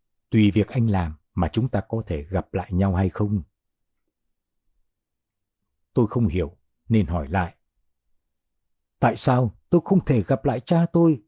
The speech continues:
và các ông tại đây nữa?" Người kia đáp: "Chúng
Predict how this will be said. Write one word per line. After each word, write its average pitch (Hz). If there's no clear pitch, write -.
và 110
các 170
ông 160
tại 123
đây 156
nữa?" 180
Người 98
kia 101
đáp: 101
"Chúng 131